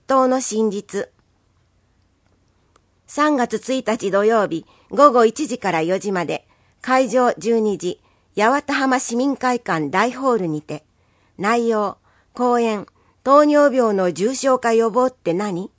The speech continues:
血糖値は最低条件。講師、千葉県立東金病院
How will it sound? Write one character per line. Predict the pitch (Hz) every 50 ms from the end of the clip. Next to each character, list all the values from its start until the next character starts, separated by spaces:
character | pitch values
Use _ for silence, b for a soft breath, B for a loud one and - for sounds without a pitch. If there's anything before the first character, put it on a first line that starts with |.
| _ _ _ _ _ _ _ _ _ _
血 | - 254 269 - _
糖 | - 269 262 262
値 | 262 233 233
は | 214 220
最 | - - 214 254 254
低 | - - 247 240 233
条 | 156 220 220 208 196
件。 | _ - 170 156 - - _ _ _ _ _ _ _ _ _ _ _ _ _
講 | - 262 254 262
師、 | 254 - - - - _ _ _ _ _ _ _ _ _ _ _ _ _ _ _ _ _ _
千 | - - 220
葉 | 269 302
県 | 294 - 285 285 277 254
立 | 202 196 - - 175 165 135 - -
東 | 254 247 269 277
金 | 262 269 254 254 247
病 | 202 226 240 226 214 190
院 | 165 156 151